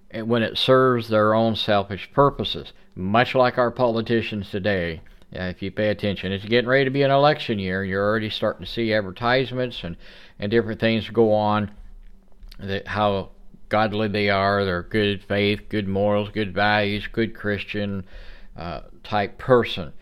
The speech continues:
And that's, and then they get in the office and you find out something totally different.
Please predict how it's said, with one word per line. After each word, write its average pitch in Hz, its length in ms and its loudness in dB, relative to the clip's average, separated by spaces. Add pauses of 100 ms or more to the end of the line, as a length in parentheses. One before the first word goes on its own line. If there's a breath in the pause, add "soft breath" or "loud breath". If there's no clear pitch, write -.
(420 soft breath)
And 101 340 -4
that's, - 600 -6 (420)
and 101 120 -6
then 107 120 -2
they 107 100 0
get 104 120 0
in 82 80 -8
the 101 40 0
office 104 500 0
and 95 120 -4
you 95 80 -4
find 95 280 -4
out 92 200 -4
something 87 240 -8
totally 90 340 -6
different. 120 480 0